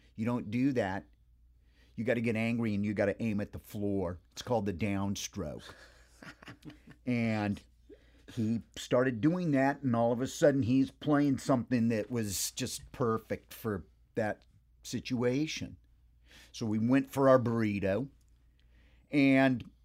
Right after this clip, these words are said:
I said, "You just tapped into something that is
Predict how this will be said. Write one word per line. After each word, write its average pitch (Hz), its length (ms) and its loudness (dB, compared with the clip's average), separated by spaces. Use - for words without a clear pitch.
I 127 120 0
said, 117 400 0
"You 135 540 6
just - 320 -4
tapped 139 340 4
into 127 180 0
something 127 540 2
that 113 200 -2
is 113 680 -2